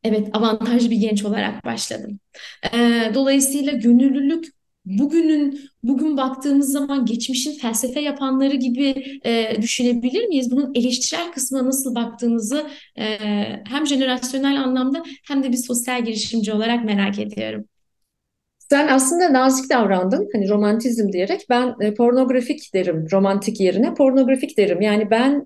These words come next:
Speaker 2: e, özellikle gelişmekte olan ekonomilerde, e, acının, e, ve dezavantajlı olma halinin daha avantajlı sınıflar tarafından çok pornografik bir şekilde ele alınma, e, riski olduğunu görüyorum.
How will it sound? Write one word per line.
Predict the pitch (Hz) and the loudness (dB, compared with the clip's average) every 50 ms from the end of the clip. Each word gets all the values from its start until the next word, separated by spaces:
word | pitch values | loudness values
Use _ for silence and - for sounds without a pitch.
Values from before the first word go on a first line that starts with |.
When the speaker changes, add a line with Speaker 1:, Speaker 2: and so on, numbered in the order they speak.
| - | -4
Speaker 2:
e, | - 208 196 196 190 190 190 190 190 - - - - | -2 0 0 2 2 2 0 0 -2 -6 -14 -6 -2
özellikle | 208 214 220 269 262 - 381 | 0 2 2 2 2 0 0
gelişmekte | 240 233 240 240 - - 262 262 254 - 339 | 0 0 -2 -2 -2 -4 -4 -4 -4 -4 -4
olan | 349 349 285 | -2 0 2
ekonomilerde, | 240 220 226 202 185 180 185 160 165 156 156 151 151 - 170 202 - - - _ _ _ - - - - - _ _ _ - - | 2 2 2 0 0 0 -2 -2 -2 -2 -2 -2 -2 0 0 0 -2 -4 -10 _ _ _ -20 -20 -20 -20 -20 _ _ _ -2 0
e, | 180 180 175 175 175 - - - | 2 2 2 2 0 0 0 2
acının, | 202 214 214 262 247 226 226 208 202 240 - - - _ _ _ _ _ _ _ _ _ _ _ | 2 4 4 4 4 4 4 2 0 -2 -4 -8 -12 _ _ _ _ _ _ _ _ _ _ _
e, | - 190 180 170 170 170 165 165 165 165 165 170 | -8 -6 -6 -6 -6 -6 -6 -4 -4 -2 0 2
ve | 226 - | 2 4
dezavantajlı | 254 285 285 302 277 262 240 233 233 226 208 202 202 220 - | 4 4 6 6 4 4 4 4 4 4 2 2 2 2 2
olma | - 202 202 214 233 226 220 | 4 4 4 4 2 2 2
halinin | 202 190 175 165 170 170 214 311 - - _ _ _ - 202 185 | 0 0 -2 -2 -2 -2 -2 -2 -4 -6 _ _ _ -4 0 2
daha | 214 233 269 320 | 2 4 4 2
avantajlı | 269 247 240 247 247 254 240 254 254 254 254 285 | 2 2 4 4 2 2 2 2 2 2 0 0
sınıflar | 269 - 240 226 226 226 214 196 196 190 | -2 0 0 0 0 0 0 0 0 0
tarafından | 196 190 185 180 - 180 180 190 240 302 359 - | -2 -2 -4 -4 -4 -4 -2 -2 0 -2 -2 -4
çok | - - 294 302 - | -4 -4 -4 -2 2
pornografik | - 233 233 240 247 247 233 240 254 247 - - - - | 4 4 6 6 6 4 4 4 2 0 -2 -6 -4 -2
bir | 240 214 | -2 0
şekilde | - - 220 208 208 214 208 202 - | 0 0 -2 -2 0 -2 0 0 2
ele | - 196 208 226 233 226 | 4 4 4 4 4 2
alınma, | 214 214 214 220 226 226 220 214 214 208 220 233 233 233 233 233 - - _ _ - - | 2 0 2 2 2 0 0 2 2 2 4 4 4 2 2 -2 -8 -16 _ _ -10 -4
e, | - 180 175 170 170 170 165 165 165 - _ _ _ _ _ - | -2 0 0 0 0 -2 -4 -6 -8 -12 _ _ _ _ _ -4
riski | 170 190 226 226 - - - - 277 | 2 4 4 4 4 2 2 4 4
olduğunu | - 202 185 - 180 175 160 160 160 | 6 6 4 4 2 2 2 2 2
görüyorum. | 156 156 151 151 151 156 151 151 - - - | 2 2 2 2 0 0 -2 -2 -4 -8 -10